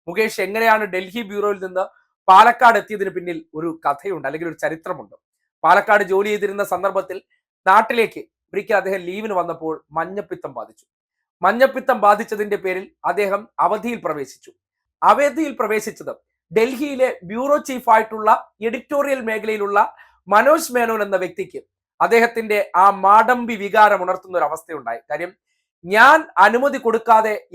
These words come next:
എങ്ങനെ ലീവ് എടുത്തു? എന്ത് രോഗം ബാധിച്ചാൽ? മഞ്ഞപ്പിത്തം ബാധിച്ചാൽ. അദ്ദേഹത്തിന് മഞ്ഞപ്പിത്തം ബാധിച്ചതുകൊണ്ടാണ്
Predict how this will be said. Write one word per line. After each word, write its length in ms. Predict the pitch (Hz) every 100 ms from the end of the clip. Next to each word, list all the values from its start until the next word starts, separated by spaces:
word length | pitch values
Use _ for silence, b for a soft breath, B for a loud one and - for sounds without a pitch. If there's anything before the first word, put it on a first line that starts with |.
| 185
എങ്ങനെ 260 | 220 214 175
ലീവ് 200 | 180 170
എടുത്തു? 220 | 151 - _ _ _ -
എന്ത് 200 | 160 185 185
രോഗം 220 | 180 180
ബാധിച്ചാൽ? 360 | 165 165 160 139 - _ _ _
മഞ്ഞപ്പിത്തം 600 | 165 190 233 240 220 196
ബാധിച്ചാൽ. 400 | 156 135 127 87 85 _ _ _ _ -
അദ്ദേഹത്തിന് 640 | 175 202 254 262 254 262 269 202
മഞ്ഞപ്പിത്തം 580 | 202 226 247 262 - 262
ബാധിച്ചതുകൊണ്ടാണ് 920 | 220 214 240 - 240 240 226 196 220